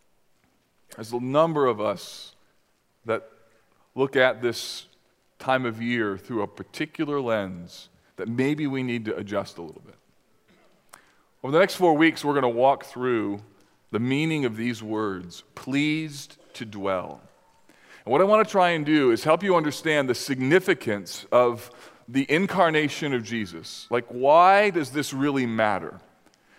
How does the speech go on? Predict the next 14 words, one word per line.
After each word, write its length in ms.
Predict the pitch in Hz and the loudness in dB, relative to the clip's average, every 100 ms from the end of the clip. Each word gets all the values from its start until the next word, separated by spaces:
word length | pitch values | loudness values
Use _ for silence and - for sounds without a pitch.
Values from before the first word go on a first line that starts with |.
| - | -10
And 100 | 127 | 2
so 300 | 160 151 139 - - _ _ _ _ | 4 4 2 -12 -20 _ _ _ _
this 260 | - 180 - | 0 0 2
week, 220 | 143 147 | -2 0
we're 80 | 127 | -2
gonna 140 | 127 | -4
talk 240 | 113 143 131 | 2 2 4
about 400 | 127 123 123 - | 4 6 4 -4
the 80 | 110 | 0
fact 320 | 123 135 - | 0 0 -2
that 140 | 107 | -6
Jesus 440 | 104 135 139 151 139 | 0 0 0 -6 -6
was 180 | 117 | -6
born. 800 | 98 98 123 127 113 95 85 87 | -8 0 4 4 2 -2 -8 -14